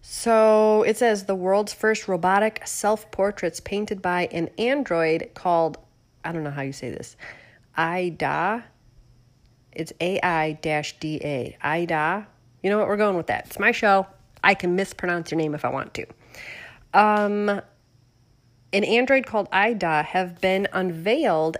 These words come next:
at a new art exhibit in London, despite the artist not having a self to portray. That was awful.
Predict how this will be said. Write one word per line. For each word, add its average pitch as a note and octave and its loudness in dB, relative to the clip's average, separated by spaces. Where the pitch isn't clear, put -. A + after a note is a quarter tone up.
at E3+ -2
a E3 -2
new F#3 0
art F3 2
exhibit E3+ -4
in F3 -4
London, F#3+ 2
despite D4+ 2
the D#4+ -6
artist A#3 -2
not A3+ 0
having G3+ -4
a F#3+ -2
self - 0
to A3 -6
portray. G#3+ 0
That - -4
was D#3 -4
awful. B2+ -2